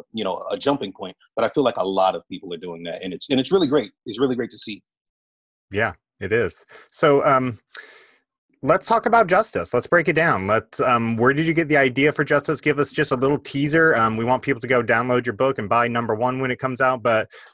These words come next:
Speaker 2: um, what's happened so far and what's, what's next?
Speaker 1: Okay, so, um, Justice Zero, which is actually free on, uh, wingless E N T dot com,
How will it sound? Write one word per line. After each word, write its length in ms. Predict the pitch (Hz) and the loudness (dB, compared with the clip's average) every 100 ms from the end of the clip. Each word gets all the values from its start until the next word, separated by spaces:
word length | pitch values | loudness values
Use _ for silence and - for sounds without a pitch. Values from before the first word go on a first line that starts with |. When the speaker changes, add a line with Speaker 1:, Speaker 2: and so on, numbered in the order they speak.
| - | -2
Speaker 2:
um, 300 | 117 110 110 _ | -2 -2 -8 _
what's 240 | 123 190 190 | -2 0 0
happened 260 | 196 185 | -2 -2
so 160 | 185 165 | -4 -2
far 180 | 175 165 | -2 -2
and 80 | |
what's, 280 | 151 156 - | -2 -4 -8
what's 280 | 135 151 - | -2 -2 -2
next? 440 | 143 90 - - - _ _ - - | -6 -6 -10 -20 -20 _ _ -12 -6
Speaker 1:
Okay, 280 | 180 196 185 | -2 0 0
so, 240 | 220 208 | 2 4
um, 420 | 214 220 214 196 - 131 | 4 4 2 -4 -12 -8
Justice 500 | 127 196 - 247 - 120 | 0 0 2 -2 -2 -4
Zero, 360 | 156 170 170 | 0 2 2
which 160 | 151 151 | 0 -4
is 100 | 147 | -6
actually 260 | 151 165 156 | -4 -6 -8
free 300 | 156 156 156 | -4 -4 -4
on, 260 | 139 135 135 | -4 -2 -2
uh, 320 | 131 131 120 - _ 117 | 0 -2 -4 -10 _ -10
wingless 440 | 135 143 143 - 135 | -6 -4 -6 -8 -10
E 140 | 139 | -6
N 100 | 143 | -6
T 240 | - 139 139 | -6 -6 -4
dot 200 | 135 - | -4 -4
com, 260 | 120 113 | -6 -8